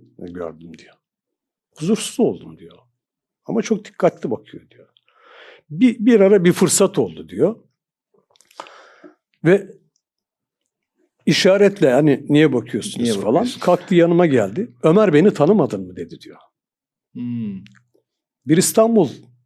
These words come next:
Speaker 1: Türkçesiyle.
Speaker 2: Ama Fransız askeri.
Speaker 1: Fransız subayı. Yani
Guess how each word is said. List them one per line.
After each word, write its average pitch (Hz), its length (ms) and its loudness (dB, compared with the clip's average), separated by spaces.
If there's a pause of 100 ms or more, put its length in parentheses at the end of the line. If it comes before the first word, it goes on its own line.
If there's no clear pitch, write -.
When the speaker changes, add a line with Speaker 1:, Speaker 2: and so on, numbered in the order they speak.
Speaker 1:
Türkçesiyle. - 640 -12 (920)
Speaker 2:
Ama 123 180 -4
Fransız 180 420 0
askeri. 101 360 -6
Speaker 1:
Fransız 135 400 -2
subayı. 214 520 -2 (1500)
Yani 80 220 -14